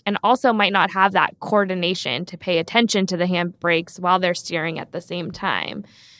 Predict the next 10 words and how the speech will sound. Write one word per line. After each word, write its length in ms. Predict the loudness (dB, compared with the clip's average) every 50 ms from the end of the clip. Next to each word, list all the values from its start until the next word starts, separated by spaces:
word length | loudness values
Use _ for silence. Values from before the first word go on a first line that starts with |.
| _ _ -6
So 220 | -2 0 0 0 0 _ -10
coaster 520 | -4 0 2 4 4 2 2 2 2 2
brakes, 520 | 2 2 0 0 0 -2 -4 -10 -14 -10 -4
and 180 | -2 -2 0 4
those 200 | 4 4 4 4
are 100 | 4 2
the 80 | 2
brakes 340 | 0 2 2 2 2 0 -2
where 100 | -2 0
you 220 | 0 0 -2 -2